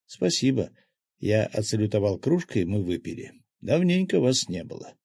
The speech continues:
Вы знаете, а для меня время пролетело так быстро, что кажется, будто мы встречались только вчера. Но вот то, как изменилась Савина, действительно подтверждает ваши слова.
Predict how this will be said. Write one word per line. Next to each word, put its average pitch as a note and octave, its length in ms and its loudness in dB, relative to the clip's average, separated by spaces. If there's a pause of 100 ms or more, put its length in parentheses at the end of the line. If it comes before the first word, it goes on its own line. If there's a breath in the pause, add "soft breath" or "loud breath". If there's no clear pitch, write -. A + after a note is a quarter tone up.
(920)
Вы C3 160 4
знаете, D3+ 540 2
а G#2+ 60 2
для A2 140 2
меня C3 320 4
время C3 380 8
пролетело A2+ 600 4
так A2 240 0
быстро, A#2 520 2
что G#2+ 220 -2
кажется, A#2 440 2
будто A2+ 360 0
мы A2 140 4
встречались G#2 760 -2
только F2+ 400 -4
вчера. - 440 -8 (840)
Но G#2 140 2
вот C#3 240 4
то, C#3+ 160 4
как B2 300 2
изменилась A2+ 640 6
Савина, A#2+ 580 -2 (420)
действительно C3+ 760 2
подтверждает A#2 720 2
ваши G#2 280 0
слова. - 440 -8